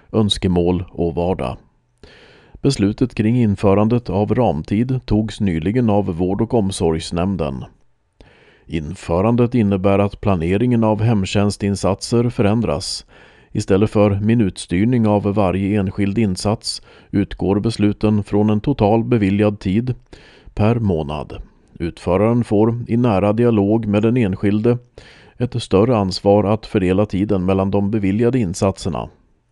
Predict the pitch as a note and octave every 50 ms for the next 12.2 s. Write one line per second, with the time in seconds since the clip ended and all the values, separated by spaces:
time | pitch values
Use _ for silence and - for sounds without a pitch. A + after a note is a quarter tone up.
0 | - - - - - - - _ - - E2 D#2 D2+ D#2+ C#2 E2+ E2 - - -
1 | - F#2 G2+ - - A#2+ A#2 - G#2 G2 G#2 G#2 G#2+ G#2+ F#2 F2+ F#2 G2+ A2+ B2
2 | A#2+ A2+ G#2+ G#2+ G#2 A2 A2+ A2+ A2+ G#2 E2+ F#2 A2 A#2 - C3+ A#2+ A#2+ C3 G2+
3 | G2 F#2+ - - G2+ G#2 G2+ - F#2+ F#2 F2+ G2 A2+ A2+ A#2+ B2+ C3 B2+ A#2+ -
4 | B2+ B2 A#2 - C3 A#2+ B2+ C#3 C3+ B2 - - G2+ G#2+ G#2+ - - - F#2+ A2+
5 | A#2+ C3 C3+ - B2+ A2+ - - G2+ F#2 F2 G2 A2 A2 G#2+ G2+ G2 - F#2+ F#2+
6 | G2 G2 G2 F#2 - A2 B2+ C3 - A2 E2 C#2+ C#2 C#2 - _ _ _ - -
7 | - - - - - _ - - D3 D3 C#3+ - B2 A#2 B2 C3 B2 B2 B2 B2+
8 | B2 - G#2+ G2+ G#2 G#2+ G#2 G#2 A2 G#2+ G#2 - - B2+ G2+ F2+ F2 F#2 F#2 G#2+
9 | G2+ - G2 F#2 G#2 A2+ A#2 A#2 G#2 F#2+ E2+ F#2+ - - - _ - A2 B2 A#2
10 | F#2+ E2+ F2 F2+ F2+ - - F2 E2+ F2+ G2+ G#2 G#2 G#2 - - - F2+ A2+ B2+
11 | B2 A#2 C3+ C#3 D3 C3 G#2 - - D#2+ E2 E2+ F2 - G2 F#2 - - G2 E2
12 | C2 B1 A1 -